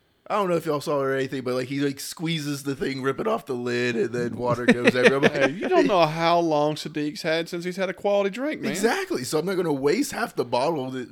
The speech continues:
Speaker 1: to Mother Nature.
Speaker 2: Yeah, no, I can see that, but
Speaker 1: That's just me. I'm sorry.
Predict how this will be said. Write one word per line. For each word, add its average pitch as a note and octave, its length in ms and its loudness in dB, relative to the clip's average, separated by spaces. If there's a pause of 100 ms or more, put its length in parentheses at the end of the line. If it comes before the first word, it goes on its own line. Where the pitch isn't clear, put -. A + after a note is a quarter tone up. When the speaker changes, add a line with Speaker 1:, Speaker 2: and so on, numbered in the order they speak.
(100)
Speaker 1:
to D3 80 -6
Mother B2+ 280 0
Nature. A#2+ 500 -6 (140)
Speaker 2:
Yeah, B2 320 -6 (360)
no, C3+ 200 -10
I C#3 60 -10
can A2+ 120 -12
see G2 180 -12
that, G2 160 -8
but A2 140 -8 (400)
Speaker 1:
That's A#2 140 -10
just B2 180 -8
me. G3+ 140 -4
I'm A2 120 -6
sorry. G#2+ 380 -4